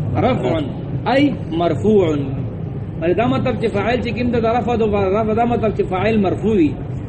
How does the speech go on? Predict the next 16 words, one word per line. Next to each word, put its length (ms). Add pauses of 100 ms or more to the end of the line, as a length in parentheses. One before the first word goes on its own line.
(120)
و 60
انتصابه 800
على 180
الحال، 440
نسب 260
یې 120
بنا 220
بر 160
حال 360
لا. 140 (600)
به 120
وسرنګ 340 (120)
جوړ 160
شي، 120
أي 240
مرفوعين. 1000